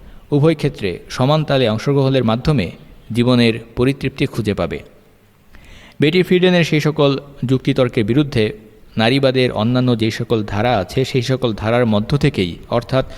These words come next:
অন্যান্য নারীবাদীদের মধ্য থেকেই অনেক আপত্তি আছে। অন্যান্য নারীবাদীরা, যেমন যারা মার্ক্সবাদী ফেমিনিস্ট কিংবা যারা র্যাডিক্যাল ফেমিনিস্ট, তারা বলে থাকেন বেটি ফ্রিডেন হচ্ছেন একজন লিবারেল ফেমিনিস্ট, যিনি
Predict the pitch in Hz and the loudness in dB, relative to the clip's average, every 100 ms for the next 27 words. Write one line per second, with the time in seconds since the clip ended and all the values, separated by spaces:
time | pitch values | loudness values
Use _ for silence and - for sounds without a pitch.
0 | - - - 120 156 160 160 117 113 131 | -18 -10 0 2 4 4 4 4 2 2
1 | 127 131 135 113 113 127 139 143 147 165 | 2 2 2 2 2 0 0 0 2 0
2 | 107 117 113 - 101 110 110 98 92 76 | 2 -2 -2 -4 -6 -4 -2 -2 -4 -8
3 | - - - - - - - - 135 165 | -14 -20 -20 -20 -20 -20 -10 0 4 4
4 | 175 156 143 151 147 151 147 131 110 117 | 4 4 4 2 2 2 2 2 2 2
5 | 113 110 104 - - - 113 131 135 139 | 2 2 0 -2 -10 -4 0 0 0 -2
6 | 127 131 131 131 131 - 110 104 104 107 | -2 -2 0 2 0 -2 -2 0 0 0
7 | 104 104 - - - - 113 139 160 156 | -2 -4 -10 -20 -14 -2 2 2 2 0
8 | 135 113 110 123 120 120 113 110 139 143 | 0 2 2 0 -2 -2 0 2 2 0
9 | 131 107 107 110 123 156 147 143 147 139 | 0 0 0 0 0 0 0 2 2 2
10 | 131 139 127 107 101 107 110 - - - | 0 -2 0 0 0 0 0 -6 -20 -14
11 | - 113 139 160 156 151 135 95 80 73 | -2 2 4 4 4 2 0 -2 -2 -4
12 | - - 392 - - - - - - - | -10 -14 -18 -20 -20 -20 -20 -20 -20 -6
13 | 135 156 160 156 | 0 2 2 0